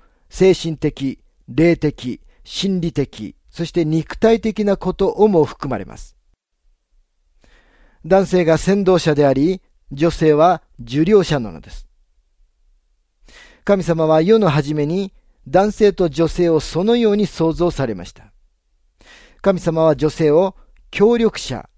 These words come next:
として、男性にふさわしい、あるいは彼に一致する助け手として創造されました。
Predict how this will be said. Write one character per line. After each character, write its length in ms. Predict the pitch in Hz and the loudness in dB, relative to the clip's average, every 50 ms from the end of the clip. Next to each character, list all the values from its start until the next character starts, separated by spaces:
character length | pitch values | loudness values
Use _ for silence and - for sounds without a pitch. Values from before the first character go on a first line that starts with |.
| _ - | _ -8
と 100 | - 160 | -8 -8
し 100 | - - | -6 -4
て、 300 | - 143 131 113 95 - _ _ _ _ _ - | -2 -2 -2 -2 -6 -10 _ _ _ _ _ -6
男 200 | 127 165 175 170 | 0 0 0 0
性 180 | - - 165 160 | 0 -2 -2 -2
に 120 | 156 151 | -2 -4
ふ 100 | 135 - | -6 -4
さ 140 | - - 185 | 0 2 4
わ 100 | 180 170 | 4 4
し 160 | 165 - - 131 117 104 | 2 -2 -6 -10 -10 -10
い、 100 | - - _ _ - | -12 -14 _ _ -6
あ 100 | 151 156 | -4 -2
る 80 | 156 | 0
い 60 | 151 | 0
は 120 | 151 151 147 | 0 -2 -2
彼 240 | - 190 185 175 160 | 0 2 2 2 2
に 260 | 160 185 202 185 - _ _ _ - | 0 -2 -2 -4 -6 _ _ _ -8
一 420 | - - 185 151 _ - - - 226 | -4 -4 -4 -4 _ -10 -8 -8 -8
致 20 | |
す 180 | - - 226 214 | -6 -6 -6 -4
る 100 | 208 185 | -4 -4
助 520 | - - 147 147 143 - - - 208 202 | -4 -4 -4 -4 -4 -6 -6 -2 -2 0
け 0 | |
手 120 | - 202 190 | 0 -2 -2
と 160 | - 185 180 | -2 -4 -6
し 100 | - - | -4 -2
て 120 | - 196 | -2 -2
創 280 | 180 - - 170 165 165 | -2 -2 -2 -2 -2 0
造 180 | 151 175 185 170 | 0 -2 -2 -2
さ 140 | - 139 | -2 -4
れ 80 | 123 104 | -6 -6
ま 100 | 85 76 | -8 -12
し 80 | - - | -18 -20
た。 160 | - - | -20 -20